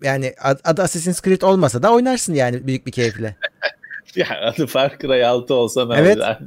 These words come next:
Speaker 2: Aynı,
Speaker 1: Yani.
Speaker 2: yani. U-,
Speaker 1: <laughs>
Speaker 2: Ubisoft, gen-, generic Ubisoft game olsa ne değişecek? Aynı
Speaker 1: Ha,
Speaker 2: işte.
Speaker 1: evet.
Speaker 2: Ubisoft-, Ubisoft'un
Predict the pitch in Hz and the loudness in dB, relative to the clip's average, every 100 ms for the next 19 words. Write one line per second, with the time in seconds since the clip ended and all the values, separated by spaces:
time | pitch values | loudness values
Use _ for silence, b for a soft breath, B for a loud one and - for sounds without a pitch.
0 | - 120 110 135 214 262 113 123 - 208 | -4 -4 0 0 0 0 -4 -6 -8 -12
1 | B - - 165 - 156 214 220 208 139 | B 0 2 0 0 2 2 2 2 0
2 | - _ _ _ _ - 175 202 - - | -2 _ _ _ _ -2 0 -2 -6 -6
3 | 127 170 196 226 254 254 - 214 214 214 | 0 0 2 0 -2 -4 -2 0 2 2
4 | 233 226 - 180 202 226 202 135 123 - | 2 0 -2 -2 0 0 0 -2 0 2
5 | 240 262 _ _ - 185 214 196 151 143 | 2 2 _ _ -4 0 2 2 0 -2
6 | 127 120 147 - 147 131 165 - 139 190 | -4 -2 0 2 4 4 4 4 4 2
7 | - 330 339 427 - - - - _ - | 0 -2 -6 -6 -10 -10 -8 -8 _ -2
8 | 220 196 | -2 -2